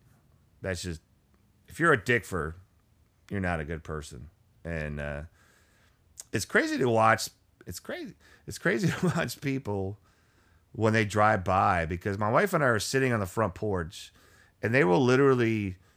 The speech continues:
I mean, it's a good, I don't know, hundred yards probably that they have to drive in, in front of us, and they will literally look over at us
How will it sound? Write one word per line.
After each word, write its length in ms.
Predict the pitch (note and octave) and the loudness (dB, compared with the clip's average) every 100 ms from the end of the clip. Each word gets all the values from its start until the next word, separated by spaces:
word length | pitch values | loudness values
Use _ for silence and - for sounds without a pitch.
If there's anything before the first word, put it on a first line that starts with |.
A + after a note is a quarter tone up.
| _ _ _ _ _ _ _ | _ _ _ _ _ _ _
I 120 | - | -2
mean, 300 | C3+ C3+ B2 - | 0 -2 -4 -6
it's 200 | - - | -10 -8
a 80 | D4+ | -10
good, 500 | F#3+ C3 C3 A#2+ G#2+ - - - - - - - - | -2 0 2 0 -2 -10 -20 -20 -16 -16 -16 -20 -8
I 80 | G#2 | -4
don't 120 | F#2 | -4
know, 340 | D#2+ F2 F2 - _ _ _ _ _ _ | -4 -4 -6 -10 _ _ _ _ _ _
hundred 500 | C#2+ F#2 G2+ G2 F#2 - _ _ _ _ _ _ _ - | -8 -4 -4 -4 -8 -12 _ _ _ _ _ _ _ -10
yards 640 | F2+ F#2+ A2 A#2 - - _ _ _ | -4 -2 -2 -4 -12 -16 _ _ _
probably 480 | - B2+ C#3+ C#3+ D#3 C3+ _ _ _ _ _ _ _ _ _ _ - _ _ - - | -4 0 0 0 -4 -6 _ _ _ _ _ _ _ _ _ _ -20 _ _ -20 -6
that 120 | G#2+ | 0
they 80 | A#2 | 2
have 120 | A#2 | 2
to 60 | G#2+ | 0
drive 300 | G2+ G#2 G#2 | 4 4 4
in, 180 | F#2+ F2 | 0 -4
in 220 | - F#2+ F2+ | -6 -4 -4
front 240 | - G#2 | -2 -2
of 100 | F#2+ | 0
us, 260 | F2 E2 - _ _ _ _ | -2 -4 -12 _ _ _ _
and 120 | A#2 | 0
they 80 | E3 | 2
will 160 | G#3 D3+ | 4 4
literally 720 | B2+ C#3+ C#3 B2 A2 G#2 F2+ _ _ _ _ | 6 6 6 4 2 -2 -6 _ _ _ _
look 320 | G#2 B2 - - | 0 0 0 2
over 380 | A#2+ C#3 A#2+ G2+ | 4 6 6 4
at 180 | F#2+ | 4
us 420 | F2+ F2 - - | 0 -2 -6 -16